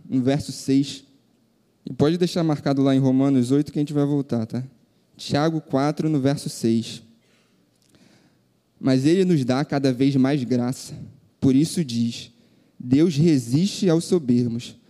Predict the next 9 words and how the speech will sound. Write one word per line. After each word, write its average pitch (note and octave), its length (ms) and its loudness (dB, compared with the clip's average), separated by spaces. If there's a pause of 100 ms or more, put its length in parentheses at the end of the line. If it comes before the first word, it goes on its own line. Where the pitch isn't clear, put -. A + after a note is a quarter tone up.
(200)
mas B2 200 0
concede C#3+ 420 0
graça B2+ 420 0
aos C3 140 2
humildes. A#2 600 2 (340)
Portanto, D3 680 0
sujeitem-se D#3+ 880 2
a D#3 80 2
Deus, C3 460 2